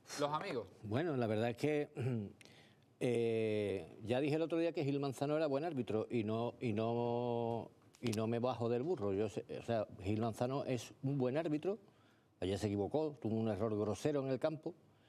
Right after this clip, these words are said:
Speaker 2: pero si grosero fue el error de Gil Manzano, más grosero fue el error del var, del árbitro del var. ¿Por qué? Pues, primero, hay que partir de la base de que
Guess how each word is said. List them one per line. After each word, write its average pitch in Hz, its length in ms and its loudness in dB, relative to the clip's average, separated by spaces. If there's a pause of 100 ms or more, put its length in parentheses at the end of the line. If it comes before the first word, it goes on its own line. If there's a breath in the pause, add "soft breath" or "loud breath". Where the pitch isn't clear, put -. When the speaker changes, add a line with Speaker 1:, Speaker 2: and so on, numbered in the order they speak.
(200 loud breath)
Speaker 2:
pero 110 280 0
si 113 180 0
grosero 104 380 0
fue 135 220 0
el 139 60 0
error 135 220 0
de 139 100 0
Gil 139 200 -4
Manzano, 143 420 -2
más 147 140 -2
grosero 127 320 0
fue 127 160 0
el 123 80 0
error 113 240 0
del 123 120 0
var, 160 200 -2 (360)
del 110 160 0
árbitro 117 320 0
del 113 140 0
var. 151 180 -2 (640 soft breath)
¿Por 98 160 2
qué? 147 180 2
Pues, 110 300 0 (880 loud breath)
primero, 226 400 2 (920)
hay 151 100 2
que 170 80 2
partir 165 300 0
de 160 40 2
la 160 80 2
base 175 240 0
de 156 120 2
que 143 260 2